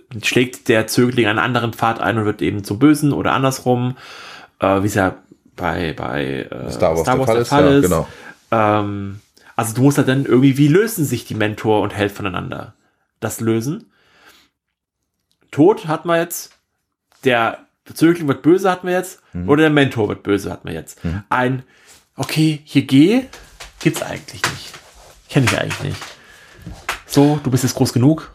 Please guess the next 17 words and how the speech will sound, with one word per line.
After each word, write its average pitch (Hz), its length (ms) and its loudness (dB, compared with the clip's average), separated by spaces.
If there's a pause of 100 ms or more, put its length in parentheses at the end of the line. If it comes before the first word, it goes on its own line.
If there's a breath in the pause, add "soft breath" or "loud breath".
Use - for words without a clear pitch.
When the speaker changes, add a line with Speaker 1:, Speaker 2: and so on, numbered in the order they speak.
Speaker 1:
raus 117 220 -2
mit - 160 -12
dir. - 280 -16
Speaker 2:
Äh, 127 380 4
d-, 110 180 -2
doch, 123 340 2
gibt's 147 220 0
schon. 196 540 4
Also 117 220 0
gerade 139 320 4
in 123 120 -2
diesen 117 200 -4
ganzen 117 500 -2
asiatischen, 101 1080 0 (380 soft breath)
äh, 87 340 6
äh, 82 720 2
Filmen, 80 640 0